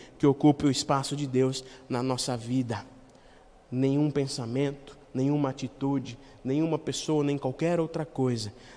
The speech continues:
deve roubar o prazer maior da nossa vida, de estarmos em comunhão com o nosso Deus. E isso é extremamente importante para nós, queridos irmãos e irmãs, porque quando nós estamos diante da nossa criptonita,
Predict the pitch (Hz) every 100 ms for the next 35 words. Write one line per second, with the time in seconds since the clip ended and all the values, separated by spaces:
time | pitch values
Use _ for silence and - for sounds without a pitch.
0 | - 127 131 123 127 156 139 139 139 131
1 | 135 120 143 165 165 151 147 147 139 143
2 | 139 147 123 120 113 - - - 127 135
3 | 143 135 123 131 139 139 139 123 117 107
4 | - - 120 117 110 - 107 98 90 -
5 | - - - - - - 196 208 262 233
6 | 220 240 247 226 240 240 233 214 208 220
7 | 226 - 208 170 196 240 - 202 226 226
8 | 196 208 196 214 226 202 185 180 226 240
9 | 165 - - - - - 220 226 233 262
10 | 262 262 254 226 - 240 226 170 196 196
11 | 294 320 226 214 214 208 190 208 208 185
12 | 160 185 269 - 143